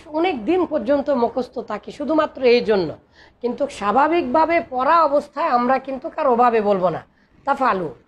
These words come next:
তাফালু, তাফালু, তাকরাউ, তাযহাবু, আনতা তাযহাব,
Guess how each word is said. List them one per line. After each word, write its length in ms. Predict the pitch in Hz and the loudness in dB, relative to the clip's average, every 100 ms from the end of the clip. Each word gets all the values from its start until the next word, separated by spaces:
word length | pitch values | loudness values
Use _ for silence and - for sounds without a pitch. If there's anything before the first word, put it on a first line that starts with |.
| _ - | _ -8
তাফালু, 520 | 254 285 285 311 370 _ - | -2 0 0 0 -4 _ -8
তাফালু, 500 | 285 277 262 214 151 _ _ 294 | -4 0 2 0 -6 _ _ -10
তাকরাউ, 640 | 285 269 269 254 254 262 - - | -4 2 2 4 2 0 -4 -2
তাযহাবু, 600 | 247 254 269 226 254 254 _ _ _ _ _ | 0 4 2 2 -2 -2 _ _ _ _ _
আনতা 280 | 359 349 302 | -10 -4 -2
তাযহাব, 540 | 302 320 294 320 359 | 2 2 4 4 4